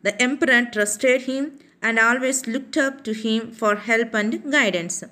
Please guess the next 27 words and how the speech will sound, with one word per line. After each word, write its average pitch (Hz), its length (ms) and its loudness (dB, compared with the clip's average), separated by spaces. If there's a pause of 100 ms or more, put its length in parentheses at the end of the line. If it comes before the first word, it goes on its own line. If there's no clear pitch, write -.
(160)
The 247 120 4
advice 247 480 2
of 339 220 4
Chanakya, 247 840 -2
Chandragupta 254 760 0
ascended 208 320 -2
the 208 160 2
throne. 196 520 4 (720)
So 226 520 2 (260)
now 233 480 0 (200)
Chandragupta 254 880 2
believed 254 480 2
Chanakya 214 720 0 (840)
and 220 180 0
also 220 600 2 (120)
he 277 260 2
looked 285 280 0
up 320 280 2
to 254 120 0
him 240 340 -2
for 214 220 0
help 214 360 2
and 233 340 0 (180)
guidance. 190 680 2 (800)
Write 240 300 2
the 302 140 4
meanings 254 720 0